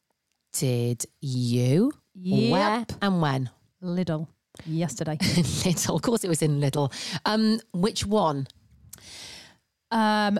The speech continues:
Speaker 2: the big
Speaker 1: The big
Speaker 2: one.
Speaker 1: one or the little one? <laughs> The big one?
Speaker 2: Yeah. <gasps> Yeah,
Speaker 1: The
Speaker 2: yeah, yeah.
Speaker 1: ringleader?
Speaker 2: Uh, yeah, yeah.
Speaker 1: Did the big one see you?
Speaker 2: Yeah.
Speaker 1: Oh, and?
Speaker 2: Nothing.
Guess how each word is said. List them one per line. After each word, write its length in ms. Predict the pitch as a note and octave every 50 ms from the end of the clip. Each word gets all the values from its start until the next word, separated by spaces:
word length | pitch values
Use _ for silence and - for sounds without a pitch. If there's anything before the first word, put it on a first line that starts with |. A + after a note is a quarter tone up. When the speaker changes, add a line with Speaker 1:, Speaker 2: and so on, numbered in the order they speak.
| -
Speaker 2:
the 100 | - G#3+
big 200 | G3 - G#3+ G#3
Speaker 1:
The 40 | A3 - E3+
big 80 | D4
Speaker 2:
one. 100 | D4 - D4+
Speaker 1:
one 120 | D#4 D#4
or 80 | D#4+ D4
the 80 | C4+
little 240 | A#3+ B3 - - A3 G3+
one? 220 | G3 F#3+ G#3 - -
<laughs> 40 | - E4 - - - - G#5 G5+ F#5 F#5+ F#5+ F5 E5+ E5 D#5 D#5 D5+ D5 - - - D#5+ D#5 D#5 - - - - - - - - - - - - - _ _ _ - G4+ - - _ _ _ _ _ _ _ _ _ - - - - - - - - - -
The 100 | - -
big 240 | - A#4 C5+ C5 -
one? 440 | - D#4 F#3+ D#3+ D3 C3+ - G3+ F#3+ - -
Speaker 2:
Yeah. 360 | - F#3+ F3+ E3+ E3+ F3+ E3 -
<gasps> 920 | - - - - - - - - - - - - - - - - - F#3
Yeah, 240 | F3+ F3 E3+ F3 F3
Speaker 1:
The 100 | E3+ E3+
Speaker 2:
yeah, 120 | D#3+ D#3+ F3
yeah. 160 | F#3 G#3 - F#3
Speaker 1:
ringleader? 520 | F3 D#3 D3 C#3 C#3 C3+ C#3 C#3 B2+ A#2+ _ - - - -
Speaker 2:
Uh, 160 | - - - G3+ F3+ - C4+ D4 D#4
yeah, 340 | D#4 A#3+ B3 C#4+ C#4+ C#4+ E4+ - - A4 G#4
yeah. 180 | F#4 - D4+ G#4 B4 A4 D#4+
Speaker 1:
Did 60 | A3 F#3+
the 20 |
big 180 | E3 B3+ B3 -
one 260 | A#3 A3+ A3+ A3+ A3
see 280 | G3+ - - - G#3+ G#3 G#3
you? 380 | G3+ A3 G#3 D#3+ C#3+ D#3 C#3+ C#3
Speaker 2:
Yeah. 300 | G3 G3+ G3 G3 G3 G#3 G3+ _ _ _ _ _ _ _ -
Speaker 1:
Oh, 180 | B3+ C#4 A#3+ - -
and? 240 | F3 F#3 G3 A#3+ G#4 B4 B4+ - - - -
Speaker 2:
Nothing. 480 | A3 A3+ - - F4+ F#4+ D#4 G#3 D#3+